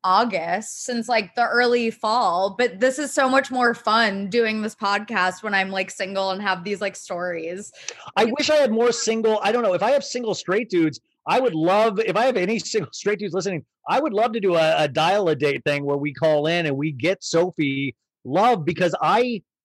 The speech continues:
Speaker 2: but at the same time, I think I would miss, like, everybody's a possibility in your world right now, I feel like. If you, if you go to a Starbucks, like, and the barista, like, just, like, kind of looks at you the right way,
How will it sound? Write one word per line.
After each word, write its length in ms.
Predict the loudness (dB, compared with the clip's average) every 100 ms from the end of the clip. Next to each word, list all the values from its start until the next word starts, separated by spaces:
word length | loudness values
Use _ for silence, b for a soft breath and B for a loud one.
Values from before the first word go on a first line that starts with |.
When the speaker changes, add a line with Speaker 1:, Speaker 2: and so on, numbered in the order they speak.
| -4
Speaker 2:
but 80 | -2
at 40 |
the 60 | 0
same 200 | -2 -4
time, 260 | -4 -4 0
I 100 | 0
think 160 | 0 0
I 80 | 2
would 180 | 0
miss, 480 | 0 -2 -2 -4 -10 _ _ _ _ _ _ -2
like, 180 | 0 2
everybody's 580 | 0 0 2 0 2
a 60 | -2
possibility 760 | 0 0 0 0 2 2 0 0
in 200 | -2 0
your 160 | 0
world 300 | 2 2 2
right 200 | 0 -2
now, 140 | 0 0
I 120 | 0
feel 220 | -2 -4
like. 240 | -4 -8 -6
If 160 | -6 -2
you, 420 | 0 0 0 -4 _ _ -4
if 140 | -2
you 140 | 0
go 160 | 2 4
to 80 | 4
a 80 | 2
Starbucks, 680 | 2 2 2 2 2 2 2
like, 140 | 2
and 140 | 2
the 60 | 0
barista, 600 | -2 -2 0 0 2 2
like, 220 | 4 2
just, 180 | -2 0
like, 160 | 0 0
kind 100 | -2
of 60 |
looks 280 | -2 -4 -4
at 120 | -4
you 160 | -2 -2
the 100 | 0
right 240 | 2 2
way, 500 | 2 4 4 2 -4